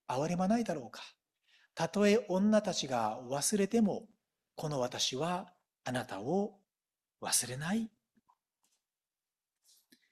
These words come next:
よく、えー、神様の愛に最も近い人間の愛、それは母親の愛だ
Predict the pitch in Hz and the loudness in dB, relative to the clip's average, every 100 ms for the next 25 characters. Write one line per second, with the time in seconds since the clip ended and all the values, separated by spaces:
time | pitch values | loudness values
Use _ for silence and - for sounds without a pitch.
0 | _ _ _ _ _ _ _ - 170 147 | _ _ _ _ _ _ _ -2 0 0
1 | 123 117 _ _ _ _ _ _ _ _ | 0 -2 _ _ _ _ _ _ _ _
2 | _ _ _ _ _ _ - 202 226 _ | _ _ _ _ _ _ -18 -16 -16 _
3 | _ _ _ _ _ _ _ _ _ _ | _ _ _ _ _ _ _ _ _ _
4 | _ - - 233 - 151 135 123 117 107 | _ 2 10 10 10 6 6 6 6 0
5 | - _ - 160 127 147 202 139 101 - | -6 _ 0 2 2 4 4 4 -4 -12
6 | _ _ _ _ _ _ _ 170 202 - | _ _ _ _ _ _ _ -2 -2 -4
7 | - 285 208 - - 202 151 113 - - | -4 2 2 2 2 2 2 -2 -8 -10
8 | 127 127 127 127 120 - 123 95 - _ | -6 -2 -2 -2 -4 -4 -6 -6 -14 _
9 | _ _ _ _ - 147 123 113 104 - | _ _ _ _ -8 -4 0 -2 -2 -4
10 | 165 190 214 208 208 220 151 104 | -2 2 4 4 2 0 0 -4